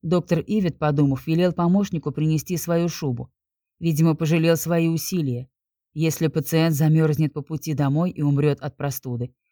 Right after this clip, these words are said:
то все труды доктора всё равно были зря. Шуба долговязого помощника подошла по длине, но оказалась узкой в плечах. Ничего, добраться до дома сойдёт. Главное, что его волосатые конечности оказались скрыты и перестали меня смущать.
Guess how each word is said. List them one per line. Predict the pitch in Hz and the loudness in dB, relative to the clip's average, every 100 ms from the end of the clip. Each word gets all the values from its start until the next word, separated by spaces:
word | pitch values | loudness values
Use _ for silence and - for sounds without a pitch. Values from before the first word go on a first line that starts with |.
| _ | _
то | 180 | -6
все | 160 196 175 | 0 2 2
труды | 180 165 165 | 2 2 2
доктора | 165 196 - 156 | 2 2 0 -2
всё | - 165 | 0 2
равно | 156 156 147 | 2 2 2
были | 151 | 0
зря. | 147 139 123 123 _ _ _ _ _ | 0 -2 -4 -8 _ _ _ _ _
Шуба | - - 208 160 | -10 -2 0 2
долговязого | 139 143 151 147 156 135 147 | 2 2 2 2 2 0 -2
помощника | 151 147 165 160 151 135 | 0 0 0 -2 -6 -6
подошла | 127 143 143 - 151 | -6 -2 -2 0 -2
по | 151 | 0
длине, | 143 147 151 165 | 2 4 4 4
но | 156 135 | 2 0
оказалась | 131 139 151 147 143 - | 0 -2 0 0 -2 -6
узкой | 156 - 143 | -8 -8 -10
в | |
плечах. | - 151 - 120 - _ _ _ _ _ - | -8 -8 -6 -8 -8 _ _ _ _ _ -2
Ничего, | 214 208 214 143 120 _ _ - | 0 0 0 0 -2 _ _ -8
добраться | 160 175 160 175 170 | 0 2 2 2 2
до | 160 160 | 0 2
дома | 170 165 | 2 2
сойдёт. | 151 165 160 135 117 - _ _ _ _ - | 0 0 0 -2 -6 -10 _ _ _ _ -6
Главное, | 147 165 147 151 | 0 2 4 2
что | 143 165 | 0 0
его | 156 147 | 0 2
волосатые | 147 147 - 156 147 143 | 2 0 0 -2 -2 -2
конечности | 147 151 165 - 139 - | 0 0 -2 -4 -8 -4
оказались | 139 135 143 143 139 143 | -4 -2 -2 0 0 0
скрыты | - 196 208 143 | -2 -2 0 -4
и | |
перестали | 143 147 131 170 165 | -2 -4 -2 0 2
меня | 151 143 143 | 2 2 0
смущать. | - 143 - 117 117 | -2 -6 -6 -14 -16